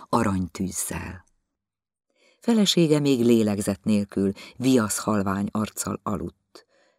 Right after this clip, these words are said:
Ő nem így ébredt. Rettenetes meglepetés várta. Azt, amit tegnap este mondott, hogy Katica majd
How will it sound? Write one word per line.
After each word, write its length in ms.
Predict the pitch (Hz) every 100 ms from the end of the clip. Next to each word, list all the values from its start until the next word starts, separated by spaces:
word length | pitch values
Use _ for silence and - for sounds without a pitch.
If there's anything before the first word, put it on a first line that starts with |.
| _
Ő 260 | 170 180 165
nem 180 | 127
így 220 | 104 92 87
ébredt. 440 | 82 - 90 - _ - - _ _ _ _ _ -
Rettenetes 680 | 147 - - 101 - -
meglepetés 640 | - 98 98 - 95 92 -
várta. 540 | 92 90 - 87 90 _ _ _ _ _ _ _ _ _ _ _ _ _ _ _
Azt, 460 | - 160 208 - -
amit 300 | - 117 104
tegnap 340 | - 185 135 -
este 260 | 135 -
mondott, 560 | 113 117 113 107 131 -
hogy 240 | - 113
Katica 420 | - 175 - - 110
majd 300 | 107 101